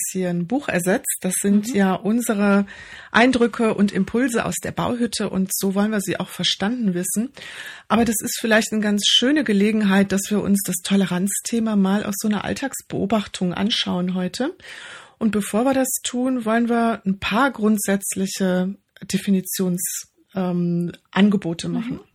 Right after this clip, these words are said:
Speaker 2: Ja, denn, ähm, dieser Toleranzbegriff, der steht ja so im Spannungsfeld zwischen Akzeptanz, Beliebigkeit und Nichtduldung. Und, ähm, ich glaub schon, dass das wichtig ist, das voneinander ein bisschen abzugrenzen und genauer zu schauen, ähm,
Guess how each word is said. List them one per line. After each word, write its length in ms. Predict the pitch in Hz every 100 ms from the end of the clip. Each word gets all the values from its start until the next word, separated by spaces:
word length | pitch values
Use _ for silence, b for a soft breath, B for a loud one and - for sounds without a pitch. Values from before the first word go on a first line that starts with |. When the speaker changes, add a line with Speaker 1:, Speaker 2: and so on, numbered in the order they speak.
| B B B B
Speaker 2:
Ja, 200 | - 220
denn, 340 | 202 202 202 208
ähm, 460 | 190 196 202 190 208
dieser 240 | 202 202
Toleranzbegriff, 1000 | 202 196 202 190 - 180 226 233 226 226
der 140 | - 196
steht 300 | - 202 208
ja 80 | 208
so 100 | 196
im 80 | 190
Spannungsfeld 1120 | - - 190 220 226 - - 220 208 220 214 - -
zwischen 360 | 196 196 208 202
Akzeptanz, 840 | 202 - - 214 - 208 208 208
Beliebigkeit 840 | - 196 190 202 208 - 208 196 -
und 140 | 175
Nichtduldung. 1000 | 196 247 - 170 170 170 175 175 196 262 B B B B B -
Und, 360 | 196 196 202 -
ähm, 240 | 196 190
ich 160 | - -
glaub 240 | 190 190
schon, 240 | - 214 226
dass 120 | 214
das 120 | 190 190
wichtig 360 | 208 208 208 -
ist, 240 | 196 208 B B B B
das 140 | 196 -
voneinander 480 | 220 202 190 196 196
ein 120 | 185
bisschen 320 | 202 - 175
abzugrenzen 880 | 175 - - 233 208 196 208 226 185
und 140 | 196 202
genauer 420 | 190 156 180 202
zu 140 | -
schauen, 500 | 202 - 180 185 185 196 B B B B
ähm, 300 | 175 170 175